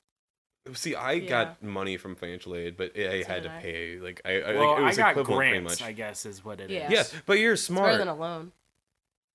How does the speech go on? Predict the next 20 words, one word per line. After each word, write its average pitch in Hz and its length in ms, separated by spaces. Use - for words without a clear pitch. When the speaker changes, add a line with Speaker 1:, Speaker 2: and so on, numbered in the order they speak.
Speaker 3:
I 139 80
won't 165 120
Speaker 1:
Kinda 131 140
Speaker 3:
take 123 160
Speaker 1:
retarded. 110 300
Speaker 3:
loans. - 180
You're 185 140
not 160 220
retarded. 117 720
Speaker 1:
It's 185 180
an 170 160
Alex 180 300
Jones 147 300
fucking 123 260
quote, 120 260
man. 120 220
Anyway, 139 320
um, 147 400
Speaker 3:
Hey, 110 240
I'm, 160 220